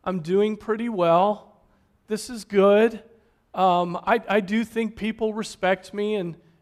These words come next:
and honor me." <laughs> Well, you may be approaching Scripture wrong. Right? You might be approaching Scripture wrong, and es-, especially as you look at this, and you go to Ephesians one, where it says the same thing, that all things are working to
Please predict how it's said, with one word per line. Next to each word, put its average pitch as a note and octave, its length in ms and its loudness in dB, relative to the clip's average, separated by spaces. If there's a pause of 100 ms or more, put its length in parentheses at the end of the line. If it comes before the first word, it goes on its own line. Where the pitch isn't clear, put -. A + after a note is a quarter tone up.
and D#3+ 140 -10
honor G3 340 -2
me." C#3+ 200 -6
<laughs> D3 60 -8
Well, D#3+ 200 -4 (1500)
you F#3 80 -10
may D4 180 -2
be E4 120 6
approaching A#3 480 -4
Scripture - 480 -10
wrong. A#2+ 340 -12 (1800)
Right? G3 260 -8
You A3+ 160 -10
might B3+ 280 -4
be B3+ 120 -8
approaching G3+ 480 -4
Scripture A3 500 -8
wrong, C#3 400 -8
and D#3+ 240 -8 (460)
es-, - 320 -10 (320)
especially B3 720 -2
as F3+ 160 2
you F#3 140 -4
look A3 200 2
at E3 140 -8
this, G#3 400 -2 (600)
and D3+ 140 -4
you F3 60 -2
go F#3+ 140 4
to G3 140 6
Ephesians F#3 460 -8
one, E3+ 360 -6
where D#3+ 160 -6
it D#3 100 -12
says E3+ 260 -12
the E3+ 80 -16
same G#3+ 340 -8
thing, C3+ 320 -14
that B2+ 180 -14
all A3+ 300 2
things G3 340 -8
are F3+ 100 -2
working E3 500 -8
to E3 380 -2